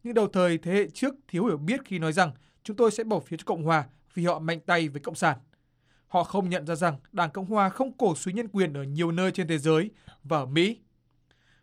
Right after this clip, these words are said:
Việt Nam sẽ không bao giờ quay trở lại thời không Cộng sản, hoặc ít nhất là trong tương lai gần", cô nhấn mạnh. Nữ luật sư sinh sống ở Santa Ana cho biết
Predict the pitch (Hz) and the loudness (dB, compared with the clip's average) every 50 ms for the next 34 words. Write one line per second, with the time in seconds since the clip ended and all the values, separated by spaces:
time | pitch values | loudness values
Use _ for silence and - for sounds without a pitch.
0 | _ _ 156 165 151 165 165 165 160 156 - 175 175 - - 233 220 208 202 190 | _ _ -4 -2 0 0 0 -2 -2 -4 -6 -8 -4 0 0 0 2 2 2 2
1 | 165 151 175 170 160 - - 180 170 170 165 - 156 127 131 147 151 - - - | 2 2 2 2 2 2 0 -2 0 0 -2 -4 -8 -6 -4 -4 -4 -6 -6 -6
2 | - 156 156 151 - 214 208 208 208 165 - 196 180 156 127 - _ _ _ _ | -4 -4 -4 -2 0 -2 0 0 -4 -2 2 2 2 2 0 -4 _ _ _ _
3 | _ - 180 175 196 226 208 196 240 254 254 - 170 156 151 147 139 - - 165 | _ -10 -8 -6 -6 -4 0 2 2 2 2 -2 -8 -6 -6 -6 -6 -6 -8 -8
4 | 143 - - 160 151 156 151 139 160 151 120 - _ _ _ _ _ _ _ _ | -6 -6 -6 -4 -2 -2 0 0 0 0 -2 -6 _ _ _ _ _ _ _ _
5 | _ _ - 156 147 139 139 151 170 175 - _ _ _ _ _ _ _ _ _ | _ _ -8 -6 -6 -4 -2 0 -2 -2 -2 _ _ _ _ _ _ _ _ _
6 | _ _ _ _ _ _ _ _ _ _ _ 196 196 233 233 - - - 208 190 | _ _ _ _ _ _ _ _ _ _ _ 0 2 4 4 4 2 0 -2 -2
7 | 190 - 185 151 - - 160 156 160 185 247 254 180 160 143 131 - - 165 156 | -2 -2 -4 -4 -4 -4 -4 -4 -4 -6 -4 -2 -2 -2 -2 -4 -6 -8 -8 -6
8 | - - 165 160 160 151 151 156 151 151 147 - 160 151 160 220 269 | -4 0 0 2 2 2 0 0 0 0 -2 -4 -4 -2 0 0 -2